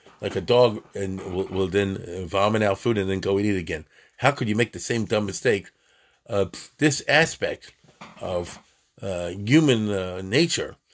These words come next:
that you just let your emotions dominate you, uh, to the complete contradiction of your logical sense, uh, this, uh, this is, in my mind, at least this year, the most fascinating part of the story to consider in this week's,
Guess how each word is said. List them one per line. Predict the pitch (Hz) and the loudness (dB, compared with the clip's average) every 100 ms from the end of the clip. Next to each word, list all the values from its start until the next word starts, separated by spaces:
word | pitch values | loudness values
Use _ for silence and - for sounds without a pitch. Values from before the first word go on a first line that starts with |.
| _ _ | _ _
that | 87 | -10
you | 98 95 | -8 -4
just | 135 - | -4 -2
let | 120 - | -2 0
your | 101 | -2
emotions | 95 107 160 170 95 87 | 0 6 6 6 0 -6
dominate | - 92 92 92 | -6 -6 -6 -8
you, | 92 87 85 _ _ _ _ 113 | -8 -10 -10 _ _ _ _ -12
uh, | 101 - | -10 -2
to | 123 | 0
the | 104 | 2
complete | 107 98 - 220 202 - - _ _ | 0 -4 4 4 4 0 -14 _ _
contradiction | - 117 117 110 151 131 | -4 -4 -2 -2 -2 0
of | 107 98 | 0 0
your | 95 | 0
logical | 98 127 127 - 101 | 2 2 0 -2 -4
sense, | - 143 107 101 - _ _ _ _ _ 98 | 0 0 0 -4 -12 _ _ _ _ _ -4
uh, | 95 85 - _ | -2 -4 -10 _
this, | 160 151 | 0 2
uh, | 135 120 | 0 0
this | 120 147 | -2 0
is, | 135 117 - - - - - _ _ 117 | 0 -4 -6 -10 -6 -6 -8 _ _ 0
in | 107 | 2
my | 110 160 175 | 4 6 4
mind, | 113 98 98 98 | 2 0 0 -2
at | |
least | 110 113 - | -4 -4 -2
this | 151 | -2
year, | 110 101 | -2 -2
the | |
most | 98 95 | -2 -4
fascinating | - 107 - 101 95 | -2 -2 -2 -4 -6
part | - 92 90 | -4 -4 -4
of | |
the | 85 | -6
story | - 95 92 95 _ _ _ | -4 -2 -2 -4 _ _ _
to | - | -10
consider | 92 92 101 87 | -6 -2 0 0
in | 87 | -2
this | 95 - | -4 -4
week's, | 90 - | -6 -6